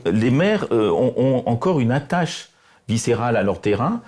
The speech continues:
Euh, par contre, des gens peut-être comme monsieur Mézard, il a aussi une attache et un passé, je veux pas rentrer dans le détail de sa vie privée, mais je pense que, euh,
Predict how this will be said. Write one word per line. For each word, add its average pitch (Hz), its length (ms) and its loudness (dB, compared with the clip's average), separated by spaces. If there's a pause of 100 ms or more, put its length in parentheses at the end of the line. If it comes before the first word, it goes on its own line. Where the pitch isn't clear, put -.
(360)
Euh, 98 280 2
par 98 220 -6
contre, 214 360 0
des 113 200 0
gens 143 160 0
peut-être 123 340 -2
comme 107 160 0
monsieur 110 260 -2
Mézard, 123 400 0
il 120 180 2
a 123 120 2
aussi 123 240 -2
une 117 100 2
attache 160 560 -2
et 117 340 0 (260)
un 107 100 -2
passé, 175 640 0 (320)
je 87 80 -6
veux 92 80 0
pas 104 100 -2
rentrer 104 240 -2
dans 104 140 0
le 95 60 0
détail 110 440 0 (300)
de 104 80 0
sa 104 160 0
vie 107 140 0
privée, 120 260 0
mais 123 100 2
je 104 80 -2
pense 190 240 0
que, 113 220 0 (280)
euh, 101 300 2